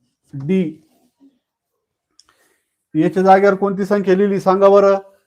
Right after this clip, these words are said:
या प्रश्नात? दुसऱ्या प्रश्नामध्ये याच्या जागेवर कोणती संख्या लिहिली?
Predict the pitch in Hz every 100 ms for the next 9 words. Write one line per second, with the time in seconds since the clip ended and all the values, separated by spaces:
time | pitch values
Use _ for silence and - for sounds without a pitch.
0 | _ - 151 180 185 196 190 190 - _
1 | _ _ _ _ _ _ _ - _ 139
2 | 156 175 180 185 185 190 190 175 185 180
3 | 180 185 185 185 190 185 190 196 190 190
4 | 196 190 190